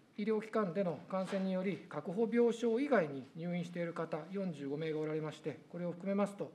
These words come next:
百六十三人、そのうち確保病床に入院している患者数は百十八人、えー、確保病床を分母とした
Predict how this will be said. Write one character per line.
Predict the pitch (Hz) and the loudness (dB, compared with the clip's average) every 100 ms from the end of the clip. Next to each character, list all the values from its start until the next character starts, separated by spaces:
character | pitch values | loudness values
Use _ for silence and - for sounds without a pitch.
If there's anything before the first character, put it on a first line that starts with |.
| - | -8
百 | 147 208 | -8 -2
六 | 202 202 | -2 -2
十 | 190 156 120 | -2 -2 -4
三 | - 185 185 | 0 2 2
人、 | 180 - - - - - - - - - | -2 -4 -12 -20 -20 -20 -20 -20 -20 -8
そ | 190 | -2
の | 208 | -2
う | 202 | 0
ち | 214 202 - | -4 -6 -8
確 | 170 160 | -8 -6
保 | 185 208 | -2 0
病 | 214 233 | 4 4
床 | 220 160 147 | 2 0 0
に | 175 190 170 | 0 -2 -4
入 | 175 175 | -2 -2
院 | |
し | 175 | -2
て | 175 | -4
い | |
る | 170 | -6
患 | 170 175 170 | -4 -4 -4
者 | 180 | -4
数 | - 147 | -6 -4
は | 156 175 175 | -2 -2 -4
百 | 160 147 190 | -10 -6 -6
十 | 156 190 190 - | -6 -8 -8 -14
八 | - 233 | -4 0
人、 | 180 - - - - - - - - - - | 0 -2 -14 -20 -20 -20 -20 -20 -20 -10 0
え | 156 | 0
ー、 | |
確 | 151 147 190 | 0 -4 -6
保 | 185 | -4
病 | 196 185 | -2 -4
床 | 160 160 | -2 -2
を | 160 | 0
分 | 190 185 | 0 -2
母 | 180 | -4
と | 175 | -6
し | - | -2
た | 190 | -2